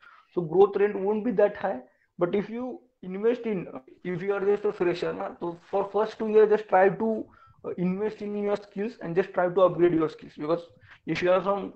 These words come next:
if you are from some good institute like I I T, N I Ts, or some like C O E Ps and all those good state government colleges as well, your college tag will matter if you have good experience and good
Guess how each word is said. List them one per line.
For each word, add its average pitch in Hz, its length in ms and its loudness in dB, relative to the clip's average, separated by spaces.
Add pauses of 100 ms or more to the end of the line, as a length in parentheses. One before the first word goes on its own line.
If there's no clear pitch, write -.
(120)
if - 160 -8
you 170 60 4
are 170 100 10
from 170 220 0
some 170 200 -4
good 165 140 0
institute 165 400 -2
like 165 160 4
I 156 220 2
I 151 60 2
T, 156 200 -2
N 151 80 -4
I 151 60 -4
Ts, 151 140 -2
or 156 120 2
some 156 240 -8
like 156 220 -4 (200)
C - 120 -6
O 160 120 4
E 156 60 4
Ps 156 200 0
and 160 120 -2
all 156 160 -2
those 151 220 -12 (160)
good 160 240 -14
state 151 260 -12
government 156 340 2
colleges 170 360 4
as 160 180 0
well, 170 140 -2 (640)
your 220 480 -6
college 208 360 4
tag 214 180 0
will 226 160 0
matter 190 520 2 (420)
if 190 180 -6
you 226 120 4
have 208 280 0
good 190 140 4
experience 202 500 0
and 196 160 -2
good 196 180 -4